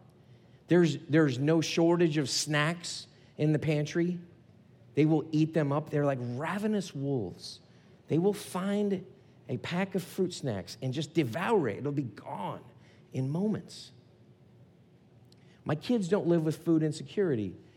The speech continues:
And the reason is because I'm a good father.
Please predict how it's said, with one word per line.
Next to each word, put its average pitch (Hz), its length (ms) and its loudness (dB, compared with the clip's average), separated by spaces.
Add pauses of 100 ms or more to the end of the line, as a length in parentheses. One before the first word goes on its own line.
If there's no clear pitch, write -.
(160)
And 151 120 2
the 156 60 2
reason 196 320 2
is 165 120 -2
because 160 380 0 (260)
I'm 214 220 0
a 180 40 0
good 143 360 0
father. - 400 -10